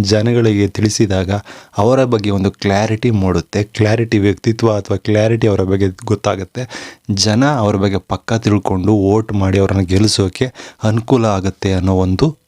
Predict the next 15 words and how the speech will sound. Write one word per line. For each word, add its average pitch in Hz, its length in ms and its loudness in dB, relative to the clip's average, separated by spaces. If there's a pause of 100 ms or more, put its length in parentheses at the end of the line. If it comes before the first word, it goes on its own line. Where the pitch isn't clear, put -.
ದೃಷ್ಟಿಕೋನವನ್ನ 95 880 -2
ಇಟ್ಕೊಂಡು 101 580 0
Bigg 98 240 -4
Boss 101 400 -2
ಅವರು 95 260 0
actually 107 840 0 (480)
ಈ 117 220 6
ಒಂದು, 101 460 2 (640)
ಆ, 104 40 0 (1000)
ಕನ್ನಡಿ 110 360 2
ಮುಂದೆ 95 320 0
ತಮ್ಮ 90 320 -2
ಅಂತರಾಳವನ್ನ 98 680 -2 (680)
ತಿಳಿಸುವಂಥ 98 580 0
ಒಂದು, 90 360 -2